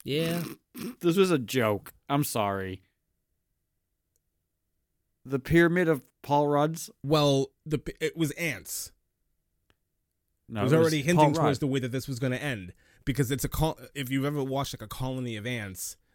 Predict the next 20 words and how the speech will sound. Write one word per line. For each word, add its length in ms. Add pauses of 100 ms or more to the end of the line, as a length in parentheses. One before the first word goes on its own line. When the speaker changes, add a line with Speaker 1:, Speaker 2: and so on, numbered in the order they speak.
Speaker 3:
the 80
way 100
that 140
they 80
build 320
bridges 340
or 40
the 100
way 120
that 100
they 100
get 140
to 60
high 200
places, 600
they 160
build 280
a 60
pyramid. 500 (1500)
Speaker 1:
Yep. 240